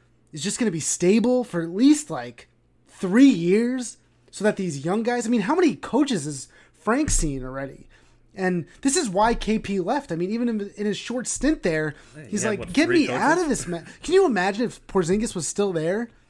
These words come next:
Speaker 1: And now, and now another coach, Mike Miller, has to come in, and then they're gonna bring in a new coach, then Leon's coming in, and then, I mean, it is just a mess.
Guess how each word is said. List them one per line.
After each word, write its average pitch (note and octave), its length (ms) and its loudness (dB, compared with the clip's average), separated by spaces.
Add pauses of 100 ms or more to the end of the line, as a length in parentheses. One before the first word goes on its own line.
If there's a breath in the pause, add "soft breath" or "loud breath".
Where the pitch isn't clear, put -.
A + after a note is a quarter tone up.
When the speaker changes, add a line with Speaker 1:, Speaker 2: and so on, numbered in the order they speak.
(180)
Speaker 1:
And G3 80 0
now, A#3 200 4
and G#3 180 -4
now G#3 140 6
another F#3 340 0
coach, C4 420 -2
Mike G3 200 2
Miller, G3 260 2
has A3+ 140 2
to A3 100 -2
come A#3+ 160 4
in, C4 100 2
and A3+ 140 0
then F3+ 80 -2
they're F3+ 80 -2
gonna F3 120 -4
bring F3+ 140 -4
in E3 80 -6
a D3 80 -10
new F3 340 4
coach, D4+ 420 6 (220 loud breath)
then F#3+ 220 0
Leon's C#4+ 420 0
coming C#4+ 280 -2
in, D4 200 -4
and F#3 140 -6
then, D3 240 -10 (560 soft breath)
I F#3+ 60 -8
mean, F#3 340 -2 (260 soft breath)
it E4+ 140 -4
is A#3 160 -2
just D3 500 -8 (200)
a F3+ 80 -4
mess. G#3+ 680 -6